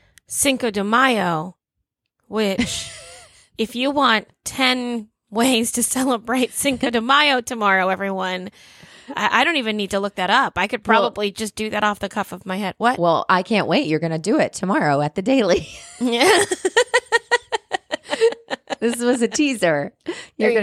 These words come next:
Speaker 2: gonna
Speaker 1: go.
Speaker 2: tease for tomorrow. Okay, so because I know so much about Star Wars, um, not really, um, but I would consider myself, I don't know about you, Lou, would you consider me a cool mom?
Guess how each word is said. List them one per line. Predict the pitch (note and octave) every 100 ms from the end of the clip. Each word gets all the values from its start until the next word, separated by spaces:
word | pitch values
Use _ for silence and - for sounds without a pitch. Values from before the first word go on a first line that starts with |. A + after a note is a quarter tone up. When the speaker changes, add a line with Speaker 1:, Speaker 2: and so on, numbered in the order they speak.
| G3+
Speaker 2:
gonna | G#3+
Speaker 1:
go. |
Speaker 2:
tease | B3 A#3 A#3
for | G#3
tomorrow. | F#3 F3+ F3 E3 D3 E3 - - - _ _
Okay, | A3+ A#3 A#3 E3+ -
so | - D4
because | C4+ C#4+ C#4+ D4+ E4 -
I | A3+ A3
know | G3 F#3+
so | G3+
much | G3 F3+
about | F3+ E3
Star | - F#3+ E3+
Wars, | D#3+ D3 D3+ - _ _ -
um, | F3+ E3+ E3 D#3
not | E3 D3
really, | C#3+ C3+ C#3 - - -
um, | G3+ G3+ F#3+ - _ G#3
but | A3+ -
I | A#3+ D#4 G4+ F#4+
would | C#4
consider | G#3+ G3+ F3+ E3
myself, | D3 D#3+ C#3+ C#3+
I | F3
don't | E3+
know |
about | E3 D3+
you, | D3 D3+
Lou, | D3 C#3
would | C#3+ G3+
you | E4+
consider | F#4+ F#4 C#4+ B3+
me | A#3
a | F#3
cool | - F#3 E3
mom? | D#3+ C#3+ C#3 D3 E3+